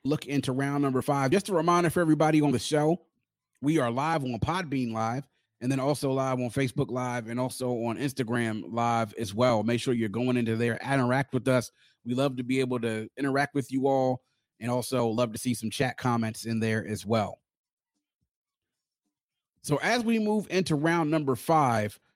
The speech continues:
this is where I think things start to change again as well as we get into, uh, this fifth, this fifth round. So for me, I think, uh, this is where, uh, things really come apart at the seams for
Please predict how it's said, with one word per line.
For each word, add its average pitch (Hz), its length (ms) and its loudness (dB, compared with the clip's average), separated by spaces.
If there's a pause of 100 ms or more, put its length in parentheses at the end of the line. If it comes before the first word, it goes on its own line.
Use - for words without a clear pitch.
(120)
this 147 120 0
is 185 80 -4
where 170 220 2
I 156 100 2
think 156 440 -2
things 127 220 -2
start 139 260 -2
to 156 40 -2
change 123 300 -2
again 123 240 -2
as 120 100 -2
well 131 280 0
as 101 120 -10
we 113 120 -2
get 113 160 -4
into, 117 460 -4
uh, 110 440 -6 (480)
this 120 320 -2
fifth, - 340 -2
this 120 220 -2
fifth 131 220 0
round. 135 300 -4 (680)
So 117 500 -4 (340)
for 131 100 -2
me, 135 640 4
I 131 160 2
think, 135 480 0
uh, 117 420 -2
this 127 240 -2
is 131 100 -2
where, 117 540 -2 (100)
uh, - 80 -12 (280)
things 143 280 0
really 127 200 0
come 127 220 0
apart 127 360 0
at 107 120 -6
the 110 80 -6
seams 139 640 -2 (460)
for 131 520 2